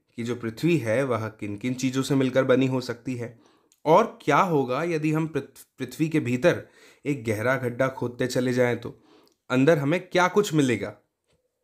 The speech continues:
वो कौन कौन सी चीज़ें, वस्तुएं, पदार्थ हैं जिनसे मिलकर के हमारी पृथ्वी बनी हो सकती है। इन सारी जिज्ञासाओं का जो है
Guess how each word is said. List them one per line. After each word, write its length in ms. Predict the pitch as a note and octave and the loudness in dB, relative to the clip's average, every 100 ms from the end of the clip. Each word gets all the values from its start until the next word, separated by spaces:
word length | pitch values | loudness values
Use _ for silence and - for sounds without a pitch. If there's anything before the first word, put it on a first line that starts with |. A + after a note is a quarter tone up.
| _ | _
वो 120 | C3 | -4
कौन 340 | C#3 D3 D#3+ F3+ | 0 4 4 4
कौन 220 | E3 D#3 | 2 2
सी 160 | D#3 D#3 | 0 -4
चीज़ें, 340 | C3+ B2+ C3+ | -2 0 2
वस्तुएं, 420 | B2 B2 C#3 C3+ | 2 0 0 0
पदार्थ 440 | B2 A#2 A#2 A#2 C3 | 0 2 2 0 -2
हैं 120 | D3 | -2
जिनसे 280 | B2+ A#2+ A#2+ | -2 -4 -4
मिलकर 360 | A2 A2 A#2 | -4 0 -2
के 120 | A#2 | -2
हमारी 320 | B2 A2 G#2 G#2 | -4 -2 -2 -2
पृथ्वी 500 | G#2+ B2 F#3 E3+ - _ _ _ _ | -4 0 0 0 -2 _ _ _ _
बनी 260 | G2+ A2+ C3+ | -2 2 4
हो 160 | C3+ | 4
सकती 360 | C#3 B2+ - B2 | 0 -2 -6 -10
है। 220 | A#2+ A2 _ _ _ _ _ _ _ _ _ _ - - | -8 -12 _ _ _ _ _ _ _ _ _ _ -4 2
इन 200 | G3 F#3 | 4 2
सारी 380 | E3 D#3 E3 D#3+ | 2 2 4 2
जिज्ञासाओं 720 | C3 A#2+ A#2+ A#2 C3 C#3 D3 | 0 -2 -2 -2 -4 -4 -2
का 140 | A#2+ | -4
जो 160 | A2 G2+ | -4 -6
है 420 | G#2+ B2+ F#3 | -2 -2 -2